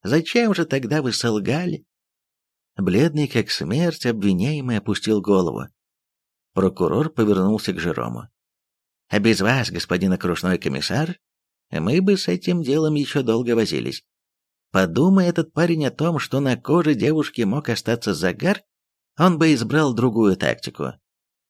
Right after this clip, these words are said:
Позвольте мне выразить вам мою признательность». «Сегодня, господин прокурор», промолвил Жером с легкой улыбкой, «вам следует благодарить детектива Феба». Примечание.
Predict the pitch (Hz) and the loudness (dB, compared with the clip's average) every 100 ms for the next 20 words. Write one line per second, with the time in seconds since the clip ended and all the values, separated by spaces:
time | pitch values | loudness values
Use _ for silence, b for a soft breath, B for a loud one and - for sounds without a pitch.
0 | _ 143 175 233 214 180 175 165 175 160 | _ -4 0 2 2 0 0 2 2 2
1 | 147 131 139 117 - 117 123 107 101 - | -2 -2 -2 -2 -4 2 2 4 2 2
2 | 90 - 80 73 - 50 - _ _ _ | -4 0 -2 -2 -8 -12 -14 _ _ _
3 | _ _ _ _ _ _ _ _ _ _ | _ _ _ _ _ _ _ _ _ _
4 | _ _ - 95 87 98 160 180 175 170 | _ _ 0 2 4 4 4 4 4 2
5 | 143 147 160 - 147 147 147 139 117 - | 0 0 0 -2 0 2 4 2 -2 -6
6 | _ _ - 92 95 101 98 92 95 80 | _ _ 0 2 4 4 4 2 0 0
7 | 160 175 - 127 - - 69 60 - 64 | 0 -2 -2 -4 -4 -4 -4 -4 -8 -14
8 | 50 _ _ _ _ _ - 80 160 180 | -14 _ _ _ _ _ -4 -2 0 -2
9 | - 156 175 165 156 143 139 139 139 139 | -2 -2 -2 -2 -2 0 -2 0 0 0
10 | 139 113 110 104 - 113 113 - 90 92 | 0 0 0 -4 -2 0 0 0 0 0
11 | 82 73 62 _ _ _ _ _ _ _ | 0 -6 -10 _ _ _ _ _ _ _
12 | _ _ 95 104 92 - 69 62 - | _ _ 0 2 0 -4 -8 -12 -16